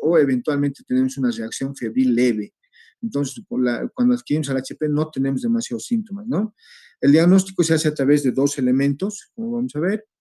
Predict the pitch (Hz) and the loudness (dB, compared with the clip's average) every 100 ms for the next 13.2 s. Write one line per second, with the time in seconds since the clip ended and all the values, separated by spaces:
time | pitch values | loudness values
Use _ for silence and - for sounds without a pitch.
0 | _ _ _ _ _ _ _ _ _ _ | _ _ _ _ _ _ _ _ _ _
1 | _ _ _ _ _ _ _ _ _ _ | _ _ _ _ _ _ _ _ _ _
2 | _ 175 170 170 170 170 165 165 170 175 | _ 2 4 4 4 0 2 2 4 4
3 | 185 208 196 214 214 196 143 175 160 170 | 4 2 0 0 0 0 -4 -2 -2 -2
4 | 160 175 175 156 147 - 240 240 180 151 | -2 -2 0 -2 -2 2 4 4 2 -2
5 | 165 160 190 190 151 156 160 151 151 156 | -2 -2 -2 -4 -4 -4 -2 -2 -2 0
6 | 180 202 202 185 185 254 196 - - _ | 0 2 2 2 2 2 0 -4 -12 _
7 | _ _ 147 160 220 226 185 151 - 165 | _ _ -2 2 2 2 0 -2 -2 -2
8 | 160 147 - 151 160 185 - 160 160 131 | 0 0 -2 -2 0 -2 -6 -4 -4 -2
9 | 127 127 131 131 131 - 151 151 226 165 | -2 -2 -4 -4 -4 -6 -8 -4 -2 -2
10 | 143 135 156 151 139 147 131 180 175 127 | -4 -8 -8 -8 -4 -4 -4 -4 -2 0
11 | 156 185 123 - 170 185 170 156 147 147 | 0 -2 -6 -8 0 2 2 0 -2 -4
12 | 147 160 160 123 135 135 135 135 143 208 | -2 -2 0 -2 -2 -2 -2 -2 -4 -4
13 | 196 | -6